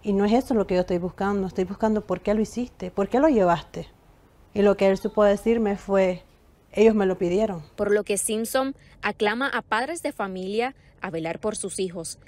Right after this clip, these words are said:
Speaker 2: estar al tanto de lo que hacen y fortalecer la comunicación en casa.
Speaker 1: Solamente quiero, pues, que se haga justicia para mi hijo. Se haga justicia porque él tenía trece años apenas, su vida quedó corta.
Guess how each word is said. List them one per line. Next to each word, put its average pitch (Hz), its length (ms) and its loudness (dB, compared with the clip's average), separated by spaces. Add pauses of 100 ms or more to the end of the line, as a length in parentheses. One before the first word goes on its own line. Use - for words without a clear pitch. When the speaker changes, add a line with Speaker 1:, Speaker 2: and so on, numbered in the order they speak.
(120)
Speaker 2:
estar 190 280 -4
al 226 140 -4
tanto 247 280 -2
de 240 120 2
lo 214 100 -2
que 202 180 -4
hacen 208 460 -4
y 233 80 -8
fortalecer 214 800 -6
la 339 100 -8
comunicación 208 680 -6
en 185 100 -8
casa. 160 380 -8
Speaker 1:
Solamente 220 500 0
quiero, 226 380 0
pues, 214 240 -2
que 185 340 -4 (460)
se - 160 0
haga 240 260 4
justicia 208 720 -6
para 180 180 -4
mi 175 200 -6
hijo. 190 260 -14 (560)
Se - 160 -6
haga 208 100 0
justicia 226 520 -4
porque 190 420 -4
él 180 80 -4
tenía 214 320 -2
trece 220 320 -4
años 208 260 -2
apenas, 214 540 -4
su 202 140 -6
vida 220 500 0 (260)
quedó 202 420 0
corta. 247 520 -2